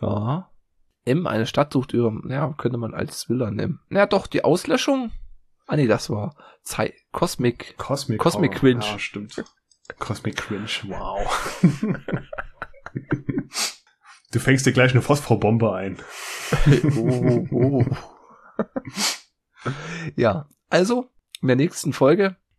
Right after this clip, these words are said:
Speaker 1: The Blair Witch Project, läuft auf Amazon Prime mit einem Gast. Ich bin sehr gespannt.
Speaker 2: Ja, und ich erst. <laughs> So, auch unser, unser erster Gast, den wir so persönlich nicht kennen.
Speaker 1: Das stimmt.
Speaker 2: Ja.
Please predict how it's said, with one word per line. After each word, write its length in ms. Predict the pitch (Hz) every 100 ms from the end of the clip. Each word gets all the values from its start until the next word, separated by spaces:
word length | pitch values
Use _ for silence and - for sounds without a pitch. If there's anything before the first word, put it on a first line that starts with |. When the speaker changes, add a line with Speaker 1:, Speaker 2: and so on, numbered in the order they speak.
| _ -
Speaker 1:
The 80 | 165
Blair 300 | - 127 151
Witch 180 | 139 -
Project, 580 | 143 175 - 185 - - _ _ _ _
läuft 280 | - 135 143
auf 140 | 123 -
Amazon 380 | 135 131 110
Prime 440 | - - 113 165 190 _ _ -
mit 220 | 165 -
einem 140 | 117
Gast. 360 | - 220 - - _ _ -
Ich 160 | 117
bin 140 | 123 117
sehr 180 | 151
gespannt. 400 | - - 127 220 - _ _ _ _ -
Speaker 2:
Ja, 80 | 110
und 160 | 104
ich 140 | 131 110
erst. 340 | 95 - _ _ -
<laughs> 80 | 113 - 123 - - _ _ _ - - - -
So, 140 | 147
auch 220 | - 139 135
unser, 420 | 139 131 117 117
unser 260 | 127 127
erster 300 | - 151 -
Gast, 380 | 127 139 147 -
den 240 | 131 123 120
wir 640 | 120 120 120 120 120 - - -
so 400 | 135 117 120 151
persönlich 680 | 165 127 113 123 165 165 143
nicht 280 | 123 151 -
kennen. 340 | 180 107 - _ -
Speaker 1:
Das 180 | 127 -
stimmt. 320 | 170 160 -
Speaker 2:
Ja. 280 | 123 -